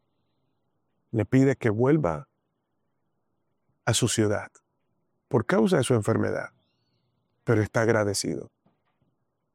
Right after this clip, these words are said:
Está agradecido por su ayuda. Y creo que esas palabras de agradecimiento se notan tanto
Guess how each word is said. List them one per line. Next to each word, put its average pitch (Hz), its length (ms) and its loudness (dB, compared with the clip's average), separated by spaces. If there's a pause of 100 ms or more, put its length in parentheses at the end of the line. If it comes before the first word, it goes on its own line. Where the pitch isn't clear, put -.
Está 120 220 -2
agradecido 110 580 2
por 95 220 -6
su 92 120 -8
ayuda. 90 380 -6 (2250)
Y 110 100 -6
creo 117 300 4
que 107 340 -2 (1200)
esas 120 220 0
palabras 113 480 0
de 113 80 2
agradecimiento 107 640 0
se 110 120 -2
notan 110 340 0
tanto 120 400 -4